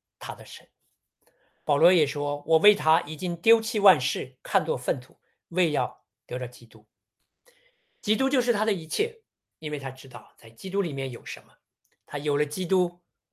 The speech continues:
他就有了一切，他有了基督，就有神在天上为他所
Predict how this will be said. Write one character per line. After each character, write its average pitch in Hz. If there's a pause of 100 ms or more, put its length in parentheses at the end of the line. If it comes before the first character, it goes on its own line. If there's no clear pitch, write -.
(120)
他 -
就 123
有 107
了 117
一 -
切， -
他 220
有 180
了 180
基 226
督， 226
就 226
有 165
神 156
在 180
天 170
上 160 (320)
为 170
他 135
所 123